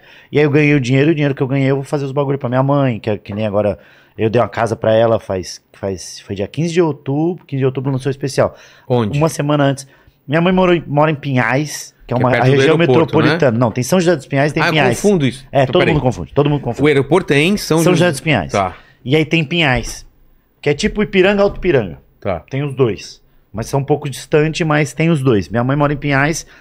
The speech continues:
Speaker 1: que foi onde eu cresci e morei até dois mil e quatorze. E aí ela morava numa casa, numa casa lá, a gente se mudou pra essa casa que ela morava até então,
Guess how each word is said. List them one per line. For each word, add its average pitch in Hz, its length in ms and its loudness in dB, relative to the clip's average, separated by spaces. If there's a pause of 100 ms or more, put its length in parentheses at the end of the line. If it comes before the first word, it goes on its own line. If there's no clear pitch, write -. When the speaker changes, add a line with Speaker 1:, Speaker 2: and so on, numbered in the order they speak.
(140)
Speaker 1:
que 139 120 -6
foi 147 180 2
onde 135 100 0
eu 143 60 0
cresci 151 480 -4
e 160 40 -2
morei 147 320 4
até 139 320 2
dois 143 220 0
mil 143 220 0
e - 20 0
quatorze. 104 640 -4 (720)
E 110 100 0
aí 131 160 4
ela 139 140 4
morava 139 340 2
numa 131 220 2
casa, 120 640 0 (880)
numa 117 280 -2
casa 123 300 0
lá, 113 360 2
a 110 80 -6
gente 117 220 -10
se - 60 -8
mudou 113 240 -2
pra 123 120 0
essa 104 160 -6
casa 104 200 -4
que - 80 -14
ela 95 80 -2
morava 92 280 -2
até 101 120 -8
então, 110 460 -2